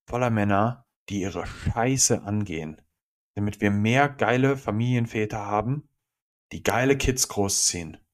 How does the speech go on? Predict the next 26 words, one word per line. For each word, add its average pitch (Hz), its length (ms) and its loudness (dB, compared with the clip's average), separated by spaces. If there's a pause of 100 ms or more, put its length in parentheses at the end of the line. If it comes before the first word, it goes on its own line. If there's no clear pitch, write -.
(480)
Damit 95 200 -8
so 117 80 0
eine 107 140 -2
Scheiße, 135 520 0
die 147 80 4
da 143 120 6
draußen 120 360 -2
in 110 80 -2
der 110 80 4
Welt 110 120 -2
gerade 107 220 -4
passiert, 107 360 -6
einfach 107 280 -12
in 104 100 -8
Zukunft 113 480 -8
nicht 120 220 2
mehr 107 100 2
passiert. - 460 -8
Das 139 160 4
ist - 160 2
der - 100 0
Impact, - 380 -8
den 90 140 -4
wir 87 140 -12
haben 87 220 -12
wollen. - 240 -16